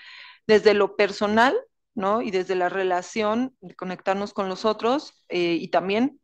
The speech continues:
en, en relación a la forma en la que pensamos el mundo. Y entonces, digamos que, eh, desde una visión profesional, pues cuestionarnos nuestras prácticas,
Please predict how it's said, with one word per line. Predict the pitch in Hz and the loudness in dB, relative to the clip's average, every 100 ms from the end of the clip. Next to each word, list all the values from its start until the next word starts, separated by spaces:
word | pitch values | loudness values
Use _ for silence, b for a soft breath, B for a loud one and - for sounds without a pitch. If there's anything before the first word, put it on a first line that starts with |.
| - | -10
en, | 185 180 | -8 -6
en | 190 185 185 | -6 -4 0
relación | 185 180 180 196 | 2 2 0 -2
a | 202 | 0
la | 202 | -2
forma | 185 190 190 202 208 | 0 -2 -2 -2 -2
en | |
la | 190 - | -4 -6
que | - | -10
pensamos | 175 175 185 185 - | -10 -6 -6 -6 -6
el | 175 | -4
mundo. | 175 180 180 - B B B B B B | -4 -4 -6 -8 B B B B B B
Y | 233 | 4
entonces, | 233 254 247 277 269 | 8 8 10 8 8
digamos | 233 220 233 240 247 - | 6 8 8 6 2 -2
que, | 233 214 214 220 220 - | 2 4 4 2 0 -2
eh, | 196 190 190 185 | -2 0 -4 0
desde | 190 196 | 0 2
una | 220 233 | 2 2
visión | 220 202 214 | 0 0 -2
profesional, | 214 220 196 196 202 240 | 0 -4 -4 -4 -2 0
pues | 269 - | -2 -4
cuestionarnos | 202 - 196 208 220 220 202 | -4 -4 -2 0 0 -4 -6
nuestras | 196 - 190 - | -10 -8 -8 0
prácticas, | 208 202 - - 180 175 - - | 2 2 -2 -4 -4 -4 -12 -18